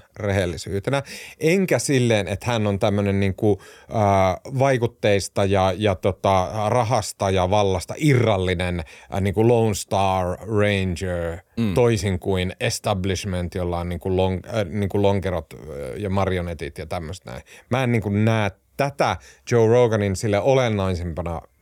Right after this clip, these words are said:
Speaker 1: viehättävyytenä.
Speaker 2: Okei. Ni-, ja sä et usko, siis mä selkeytän, s-, sä et näe tätä, mäkään en siis näe tätä, mutta, ö, sä et myöskään usko, että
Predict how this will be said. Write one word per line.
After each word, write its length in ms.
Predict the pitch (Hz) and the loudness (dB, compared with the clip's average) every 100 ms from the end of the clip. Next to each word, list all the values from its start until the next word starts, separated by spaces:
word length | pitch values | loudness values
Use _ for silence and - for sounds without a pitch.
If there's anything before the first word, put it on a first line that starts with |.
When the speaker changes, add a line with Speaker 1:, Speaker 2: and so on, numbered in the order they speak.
| 98 | -6
Speaker 1:
viehättävyytenä. 840 | 117 107 87 - 71 73 - - - - _ - | 0 0 0 -8 -14 -16 -18 -20 -20 -20 _ -6
Speaker 2:
Okei. 260 | - 185 - _ - | -2 -2 -4 _ -8
Ni-, 160 | 135 143 | -2 0
ja 80 | 147 | 2
sä 120 | 160 | 0
et 100 | 165 | 0
usko, 200 | 151 - | 0 0
siis 180 | 123 120 | -2 -2
mä 140 | 98 120 107 | -4 -4 -2
selkeytän, 460 | 165 117 101 107 - | -2 0 -2 -2 -4
s-, 300 | - 120 - - - | -6 -6 -8 -14 -4
sä 280 | - 165 123 | 0 2 0
et 140 | - | 0
näe 160 | 104 95 | -2 -2
tätä, 180 | 95 | -2
mäkään 340 | 113 147 123 90 | -2 -2 -2 -2
en 80 | 80 | -4
siis 180 | 90 | -4
näe 140 | 98 87 | -2 -4
tätä, 320 | 95 90 95 - | -2 -2 -4 -4
mutta, 480 | 95 104 - 101 87 - | -4 -4 -2 0 0 -2
ö, 80 | 101 | -6
sä 240 | - - 113 | -2 0 0
et 120 | 107 - | 0 -2
myöskään 360 | 117 113 - 104 | -2 0 0 -2
usko, 260 | 104 107 92 | -2 -2 -2
että 300 | - 101 | -2 -4